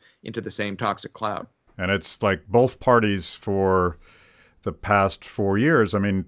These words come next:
Speaker 2: you know, forget, uh, Al Gore in two thousand, but, but I f-, I feel like, uh, a lot of the left has called Donald Trump an illegitimate president for the last four years. And,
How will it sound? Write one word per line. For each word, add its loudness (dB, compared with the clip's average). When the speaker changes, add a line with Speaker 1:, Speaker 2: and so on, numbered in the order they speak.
Speaker 2:
you -4
know, -2
forget, -2
uh, 0
Al 0
Gore 0
in -2
two -6
thousand, -2
but, -4
but -2
I -4
f-, -12
I -6
feel -4
like, -4
uh, -4
a -8
lot -2
of -10
the -8
left -6
has -8
called -6
Donald -8
Trump -10
an -10
illegitimate -10
president -8
for -14
the -10
last -8
four -10
years. -4
And, -10